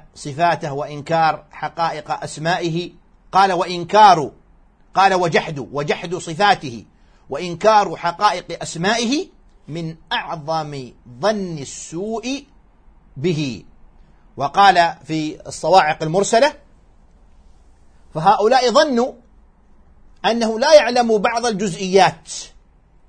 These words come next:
فكيف بمن ظن أنه لا علم له ولا سمع ولا بصر ولا تكلم ولا يتكلم ولا استوى على عرشه ولا له فعل حقيقة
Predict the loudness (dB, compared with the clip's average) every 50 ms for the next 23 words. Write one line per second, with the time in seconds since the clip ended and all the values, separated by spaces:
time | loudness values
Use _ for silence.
0 | _ _ _ _ _ _ _ _ _ _ -14 -2 2 2 2 2 0 0 0 0
1 | 0 0 -2 -2 -4 -6 -6 -2 0 0 0 0 -2 -6 -8 -8 -6 -8 -8 -6
2 | -6 -4 -4 -4 -4 -2 0 0 0 0 -2 -4 -6 -6 -6 -2 -2 -2 0 -2
3 | -2 -4 -4 -8 -8 -4 -4 -2 -2 -2 -2 -2 -2 -2 -2 -2 -2 -4 -8 -8
4 | -8 -8 -6 -6 -4 -2 -2 -2 -2 -2 -4 -6 -6 -4 -6 -4 -4 -4 -4 -4
5 | -4 -4 -2 -4 -4 -4 -8 -12 -4 -4 -4 -4 -4 -4 -6 -6 -6 -6 -8 -12
6 | -14 _ _ _ _ _ _ _ -8 -6 -4 0 0 0 0 0 -2 -4 -4 -2
7 | -2 -2 -2 -2 -4 -4 -4 -6 -10 -8 -4 -4 -2 -2 -2 -6 -6 0 0 2
8 | 4 4 4 2 2 -2 -2 -2 -2 -2 -4 -6 -8 -10 -10 -10 -10 -6 -6 -4
9 | -4 -2 0 0 0 -2 -2 -2 -4 -6 -2 -4 -4 -4 -4 -8 -2 0 0 0
10 | 0 -2 -10 -18 -20 _ _ -8 -8 -8 -6 -4 -4 -4 -2 -2 -4 0 0 0
11 | -2 -2